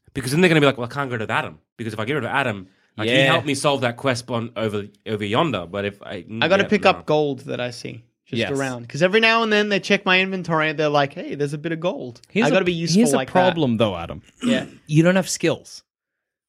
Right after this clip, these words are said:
Speaker 2: As in, you don't know how to fight with the sword.
Speaker 3: New beginning.
Speaker 2: Okay.
Speaker 3: I'm a, I'm a mercenary you hire. <laughs>
Speaker 2: All right.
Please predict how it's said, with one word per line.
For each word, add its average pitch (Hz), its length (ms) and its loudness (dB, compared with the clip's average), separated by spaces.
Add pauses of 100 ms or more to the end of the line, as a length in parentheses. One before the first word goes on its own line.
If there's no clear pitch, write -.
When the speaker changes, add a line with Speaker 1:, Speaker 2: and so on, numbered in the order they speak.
(180)
Speaker 2:
As 165 200 2
in, 143 260 4 (540)
you 165 340 2
don't 180 160 6
know 180 60 4
how 170 100 6
to 143 60 2
fight 139 160 0
with 110 100 -4
the 110 80 -4
sword. 92 300 -8 (580)
Speaker 3:
New 226 160 2
beginning. 196 400 2 (500)
Speaker 2:
Okay. 117 200 0
Speaker 3:
I'm 170 260 2
a, - 60 -12
I'm 175 140 -4
a 185 40 -2
mercenary 135 540 -4
you 123 100 -12
hire. 127 340 -8 (320)
<laughs> - 300 -20
Speaker 2:
All 208 160 4
right. 120 300 0